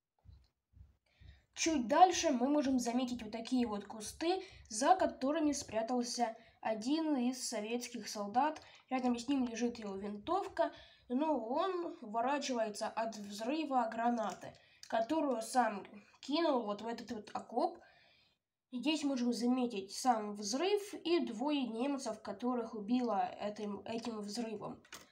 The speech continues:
Один лежит на бор-, бортике окопа весь в крови, но другой до сих пор летит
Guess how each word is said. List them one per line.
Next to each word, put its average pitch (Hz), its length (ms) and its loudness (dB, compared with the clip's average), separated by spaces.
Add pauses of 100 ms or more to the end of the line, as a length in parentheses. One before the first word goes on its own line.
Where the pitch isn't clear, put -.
(140)
Один 247 460 4
лежит 220 540 0
на 214 180 -2
бор-, 220 440 -4
бортике 220 640 0
окопа 320 480 0
весь 262 240 -2
в - 80 -18
крови, 240 480 0 (420)
но 330 340 6
другой 233 540 2
до 214 100 -4
сих 208 280 -8
пор 269 220 0
летит 240 540 -2